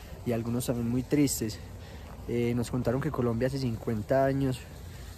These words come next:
tenía diecinueve nevados, en este momento solo hay seis nevados.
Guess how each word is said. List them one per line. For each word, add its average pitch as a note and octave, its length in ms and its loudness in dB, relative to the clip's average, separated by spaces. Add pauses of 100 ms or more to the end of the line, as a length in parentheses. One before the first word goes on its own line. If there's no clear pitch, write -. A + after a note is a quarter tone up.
tenía A2+ 400 0
diecinueve A#2 760 0
nevados, A2 460 0
en A2+ 80 -6
este G#2 160 -4
momento A2+ 420 0
solo B2 240 2
hay A#2 160 2
seis A#2 300 0
nevados. A#2 500 -2